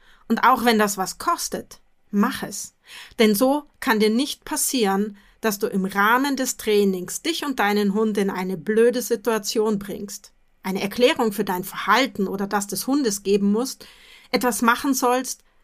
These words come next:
was du eigentlich nicht willst, ganz ohne Bloßstellung. Und stelle Fragen. Für mich ist die Gretchenfrage im Hundetraining: Lerne ich hier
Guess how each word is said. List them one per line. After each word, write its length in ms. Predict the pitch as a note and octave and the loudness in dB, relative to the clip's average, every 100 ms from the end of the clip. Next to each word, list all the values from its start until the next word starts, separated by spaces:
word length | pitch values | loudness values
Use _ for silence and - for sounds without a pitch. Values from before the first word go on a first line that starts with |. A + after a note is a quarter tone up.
| _ | _
was 160 | A3+ G#3+ | -4 0
du 100 | A#3+ | 2
eigentlich 640 | G3+ G#3 A3+ A3 G#3 G3+ | 4 4 2 0 -2 -2
nicht 320 | A3 G#3+ - | -4 -4 0
willst, 560 | G3 E3+ - - - - _ _ _ | 2 2 -4 -10 -12 -20 _ _ _
ganz 540 | A3+ G3 G3+ G3+ - - _ _ - | 2 2 2 -4 -12 -14 _ _ 0
ohne 260 | G#3+ A3+ | 2 2
Bloßstellung. 920 | G#3 G3+ G3 - - F3 F3 A3+ E3 _ - - - - - - - - - - - - | 2 2 0 -2 -8 -10 -12 -14 -16 _ -20 -20 -20 -20 -20 -20 -20 -20 -20 -20 -18 -6
Und 180 | B3+ A#3+ | -2 -2
stelle 500 | - - A3 A3 G#3+ | -2 0 0 0 -2
Fragen. 760 | - G3+ G3+ G3 E3+ - - - _ _ _ _ - - - _ _ | -6 -4 0 0 -2 -12 -18 -20 _ _ _ _ -20 -20 -20 _ _
Für 180 | - A3+ | -6 0
mich 400 | A#3+ F4 - - | 2 0 -2 -6
ist 180 | G#3 G3+ | -4 -4
die 100 | G3+ | -6
Gretchenfrage 1200 | G3+ A3 A#3 - G#3+ G3 - F#3 G3 F#3 G3 F#3 | 2 4 4 4 2 2 0 0 2 2 0 -4
im 180 | F#3 E3+ | -4 0
Hundetraining: 920 | G3 G3 G3 - F#3 F#3 F3+ F3 E3+ - - - _ _ _ - | 2 2 -2 -6 -6 -6 -8 -12 -18 -20 -20 -20 _ _ _ -4
Lerne 440 | F#3+ F#3+ G#3+ A#3+ | 0 2 2 0
ich 160 | G#3+ - | -2 -6
hier 400 | - C4+ C4+ | -4 -4 -4